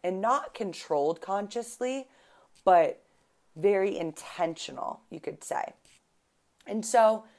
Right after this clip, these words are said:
that brings me to right now, too, where it's like,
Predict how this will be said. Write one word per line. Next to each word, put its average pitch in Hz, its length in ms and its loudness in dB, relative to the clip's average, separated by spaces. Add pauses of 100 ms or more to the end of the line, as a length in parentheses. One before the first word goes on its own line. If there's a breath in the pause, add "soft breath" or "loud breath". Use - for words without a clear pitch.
(880 soft breath)
that 233 260 10
brings 196 260 4
me 185 120 0
to 190 180 -2
right 160 260 4
now, 220 400 -2
too, 330 220 0
where 170 220 8
it's 165 220 0
like, 180 260 2